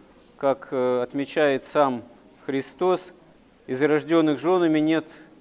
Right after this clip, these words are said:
никого более Иоанна Крестителя, но меньше в Царстве Небесном, больше его».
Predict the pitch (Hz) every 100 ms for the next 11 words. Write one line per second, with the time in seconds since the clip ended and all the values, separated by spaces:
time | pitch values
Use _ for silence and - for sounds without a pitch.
0 | - 127 131 147 151 139 143 175 160 151
1 | 151 143 - 147 - - 143 - 110 104
2 | 95 - - _ _ 123 139 156 151 151
3 | 143 - 156 143 - 139 139 139 185 175
4 | 160 151 - - - - - 120 156 147
5 | - 147 147 143 107